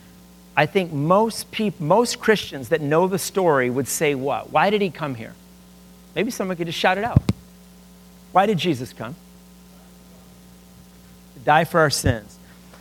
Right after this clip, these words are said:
Um, whenever I ask a question, I can always count on Andrew to answer it. Thank you. You could have a-, answered in Latin too, but you chose English or Bugandan. But thank you. And,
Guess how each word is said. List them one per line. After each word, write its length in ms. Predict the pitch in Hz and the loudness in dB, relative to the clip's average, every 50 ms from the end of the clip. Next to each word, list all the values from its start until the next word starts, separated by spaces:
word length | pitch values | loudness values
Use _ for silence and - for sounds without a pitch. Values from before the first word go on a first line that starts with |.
| - - - | -20 -8 -4
Um, 160 | 156 139 139 | -2 0 2
whenever 280 | 151 160 175 185 185 220 | 4 4 4 6 6 6
I 100 | 202 196 | 6 6
ask 260 | 190 196 190 - - | 6 4 4 4 2
a 40 | - | 0
question, 360 | - - 202 180 - - 139 | 2 2 2 2 2 0 0
I 20 | 123 | 2
can 80 | 143 | 4
always 220 | 151 156 156 139 - | 4 4 4 2 0
count 260 | - 175 175 170 160 | 0 0 2 4 4
on 120 | 143 135 | 4 4
Andrew 440 | 143 165 180 175 160 123 135 127 110 | 6 6 6 6 4 4 2 2 2
to 260 | 95 117 120 123 - | 2 0 0 2 4
answer 380 | 160 160 165 156 - - 151 127 | 4 4 4 4 2 0 -2 -4
it. 120 | 120 - | 0 4
Thank 300 | - 220 220 226 208 - | 6 6 8 6 6 4
you. 220 | - 147 113 107 - - - - - - - - - - - - - - - - - - | 2 2 0 -2 -8 -14 -18 -20 -20 -20 -20 -20 -20 -20 -20 -20 -20 -20 -20 -20 -10 -2
You 140 | - 175 160 | 0 0 4
could 160 | - 233 254 | 6 6 6
have 100 | 247 214 | 6 6
a-, 20 | 202 | 4
answered 540 | 196 190 185 220 214 202 208 - - 196 | 4 4 4 6 6 4 4 4 4 2
in 100 | 180 175 | 2 4
Latin 360 | 170 190 214 233 185 160 156 147 | 6 6 4 4 2 -2 -4 0
too, 280 | - 226 160 120 92 - | 2 2 2 0 0 -2
but 120 | 160 151 | -2 -2
you 100 | 147 160 | -2 -2
chose 300 | 131 - 196 175 175 143 | 0 2 4 4 4 4
English 500 | 185 196 190 175 160 175 220 214 - - - - - - - - - | 4 2 4 4 4 2 2 2 -2 -8 -12 -16 -20 -20 -20 -4 2
or 140 | 190 185 208 | 4 4 6
Bugandan. 580 | 202 214 202 175 208 190 185 175 185 214 226 - - - - - - - - - - - - - - - - - - - | 6 6 6 6 6 6 6 4 4 2 2 -2 -8 -16 -20 -20 -20 -20 -20 -20 -20 -20 -20 -20 -20 -20 -20 -14 -10 -8
But 100 | 165 - | -2 2
thank 280 | 233 226 220 185 - - | 4 6 6 6 4 4
you. 180 | 156 185 247 - - - - - - - - - - - - - - - - - - - - - - - - - - - - - | 4 4 2 0 -4 -18 -20 -20 -20 -20 -20 -20 -20 -20 -20 -20 -20 -20 -20 -20 -20 -20 -20 -20 -20 -20 -20 -20 -20 -12 0 4
And, 240 | 180 185 190 170 | 4 4 4 4